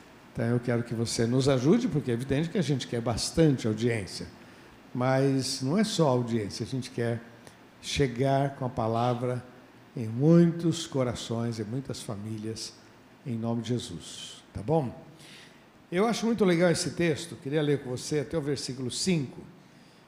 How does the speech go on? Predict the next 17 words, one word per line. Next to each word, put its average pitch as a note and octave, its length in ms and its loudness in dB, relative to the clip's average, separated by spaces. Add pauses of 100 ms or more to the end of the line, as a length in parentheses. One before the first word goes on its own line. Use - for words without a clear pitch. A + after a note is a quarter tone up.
(120)
capítulo C#3 480 -4
dois. C#3 560 0 (800)
"E - 80 -2
alguns D3+ 300 2
dias F3+ 240 2
depois E3+ 340 -2
entrou E3+ 400 0
outra D3 300 0
vez D3 240 -4
em D3+ 80 -6
Cafarnaum, C#3+ 760 -2 (840)
e C3 100 -8
soube-se D3+ 720 0
que - 140 -8
estava D#3 840 -6
em F#3 220 2
casa", B2+ 720 -2